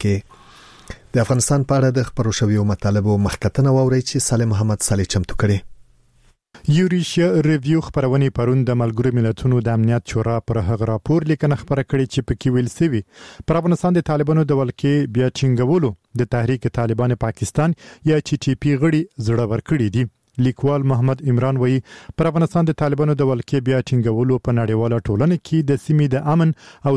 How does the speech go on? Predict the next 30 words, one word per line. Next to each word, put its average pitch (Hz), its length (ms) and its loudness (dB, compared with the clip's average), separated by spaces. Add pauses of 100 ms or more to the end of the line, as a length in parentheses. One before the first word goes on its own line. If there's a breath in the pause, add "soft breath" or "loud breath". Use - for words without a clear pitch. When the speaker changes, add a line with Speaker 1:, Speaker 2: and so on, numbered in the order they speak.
Speaker 2:
ثبات 139 320 0 (140)
په 120 100 0
اړه 110 240 0
د 110 140 -4
پام 120 180 0
وړ 143 180 2 (420 loud breath)
اندېښنې 120 500 0
ولاړې 107 400 -2
کړي 110 260 0
دي. 139 80 2 (380)
لیکوال 190 360 0
د 175 120 2
ملګرو 160 360 0
ملتونو 151 460 2
د - 100 0
امنیت 123 320 0
شورا 120 220 0 (120)
تازه 113 240 0
راپور 143 340 -2
ته 117 120 0
اشاره 110 340 -2
کړې 107 240 0
چې - 80 0 (100)
پکې 113 260 -2 (480 loud breath)
پر 156 120 2
افغانستان 156 400 0
د 151 120 -2
طالبانو 139 420 0
د 123 100 0
ولکې 120 300 -2